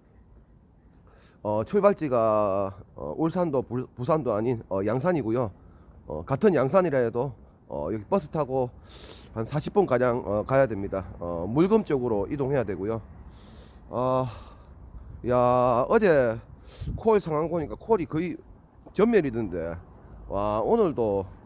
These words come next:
힘든 사투가 예상될 것 같습니다, 여러분. 아, 진짜, 와, 이제 뭐 장거리 가면은 복귀하기가 굉장히 힘들 것 같은데, 어, 특히 경남권 기사분들, 아, 힘내십시다,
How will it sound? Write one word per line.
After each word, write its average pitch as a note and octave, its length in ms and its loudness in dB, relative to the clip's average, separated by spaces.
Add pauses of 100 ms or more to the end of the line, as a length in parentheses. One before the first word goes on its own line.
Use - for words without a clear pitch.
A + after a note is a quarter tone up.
(640)
힘든 G3+ 400 0
사투가 C3 640 0
예상될 C#3 320 -2
것 A#2+ 120 -4
같습니다, A#2+ 440 -2
여러분. G2+ 480 0
아, G#2 420 -2 (1160)
진짜, F3 420 2 (800)
와, C3+ 460 0
이제 D#3+ 260 4 (1040)
뭐 C3+ 240 0
장거리 F3+ 400 2
가면은 C3+ 640 2
복귀하기가 C3 720 -2
굉장히 E3+ 320 -2
힘들 A3 200 0
것 - 120 -2
같은데, G#2 500 -4 (140)
어, D2+ 180 -8
특히 D3+ 380 -2
경남권 C#3 540 2
기사분들, G#2+ 580 -4 (960)
아, C#3+ 500 2
힘내십시다, G3 460 2